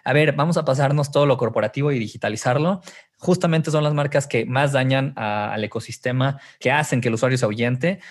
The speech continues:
y que también, eh, ah, pues eso, que existan más espacios publicitarios en donde los gran-, las grandes plataformas tengan que vendernos a las marcas para que, eh, podamos poner ahí nuestros anuncios que al final interrumpen vilmente la experiencia que tiene el usuario. O sea,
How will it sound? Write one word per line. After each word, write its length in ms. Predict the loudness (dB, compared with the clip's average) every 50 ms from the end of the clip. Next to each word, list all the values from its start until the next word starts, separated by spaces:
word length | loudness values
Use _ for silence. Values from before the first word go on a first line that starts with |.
| -18 _
y 120 | -6 -4
que 80 | -2 -2
también, 640 | -2 -2 0 0 2 4 4 4 4 4 2 0 0
eh, 500 | 0 0 2 2 4 4 2 0 -2 -4 -6
ah, 160 | -6 -6 -6 -4
pues 200 | -2 -2 0 0
eso, 240 | 0 0 -2 -4 -4
que 260 | -2 -4 -2 -4 -4 -4
existan 580 | -6 -6 -6 -6 -4 -4 -4 -2 -2 -2 -2 0
más 160 | -2 -2 -2
espacios 420 | -2 -4 -2 -2 -2 -2 -2 -6
publicitarios 540 | -8 -6 -6 -6 -4 -2 0 0 0 0 0
en 140 | 0 -2 -2
donde 260 | -2 -2 -2 -2 -2
los 380 | -2 -2 -2 -4 -4 -6 -10 _
gran-, 340 | -8 -4 -2 0 0 0 -2
las 80 | -2 -2
grandes 240 | -2 -2 -2 -2
plataformas 640 | -2 -2 -2 -2 0 0 0 0 0 0 -4 -4 -6 -10 -20 -14 _
tengan 200 | -4 0 0 0
que 120 | 2 2 2
vendernos 520 | 2 2 2 2 2 2 2 0 -2 -2
a 40 | -4
las 180 | -4 -2 0
marcas 400 | 0 0 2 2 2 0 0 -2 -4 -10 -20 -20 -20 _ _
para 320 | 0 2 2 2 2 0
que, 380 | 0 2 2 4 4 2 0 0
eh, 300 | -2 -2 0 0 -2 -2
podamos 400 | -2 -2 0 0 0 0 -2 -4
poner 200 | -6 -6 -4 -2
ahí 120 | -2 -2 -2
nuestros 400 | -4 -6 -8 -8 -10 -10 -8 -8
anuncios 480 | -8 -6 -6 -6 -4 -4 -4 -4 -6 -8 -18 -20 _ _
que 100 | -2 0
al 80 | 0 0
final 560 | -2 -2 0 0 2 2 2 0 -2 -4 -6 -4
interrumpen 1160 | -2 0 0 0 0 0 0 2 2 2 2 2 2 4 4 2 0 0 -2 -2 -2 -2 -2
vilmente 500 | -2 -2 -2 -2 -2 -2 -2 -2 -2 0
la 220 | 0 0 0 -2
experiencia 540 | -2 -6 -8 -8 -4 -4 -4 -4 -2 -4 -4
que 100 | -6 -6
tiene 200 | -8 -6 -6 -6
el 80 | -6 -8
usuario. 300 | -10 -8 -8 -8 -8 -8
O 40 | -8
sea, 180 | -8 -8 -8